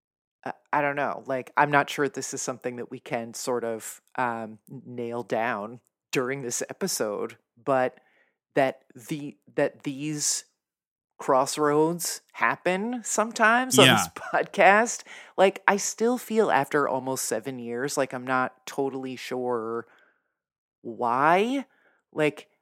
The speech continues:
Speaker 1: I, I have a predictive ability to sense when it's gonna be, but I'm not sure what exactly it is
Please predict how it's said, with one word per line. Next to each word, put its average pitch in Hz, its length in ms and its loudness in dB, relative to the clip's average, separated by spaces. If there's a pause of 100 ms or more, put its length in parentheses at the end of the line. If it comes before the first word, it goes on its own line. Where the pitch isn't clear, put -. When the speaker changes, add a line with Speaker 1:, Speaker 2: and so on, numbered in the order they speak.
(140)
Speaker 1:
I, 156 140 2 (500)
I 170 100 6
have 165 260 4
a 143 80 4
predictive 151 840 -6
ability 233 500 0
to 196 160 -4
sense 160 520 0
when 165 200 -2
it's 190 200 -6
gonna 190 320 -2
be, 180 320 -6
but 175 140 0
I'm 151 120 2
not 160 160 -4
sure - 160 -4
what 131 260 -2
exactly 120 680 -6
it 117 140 -10
is 117 480 -6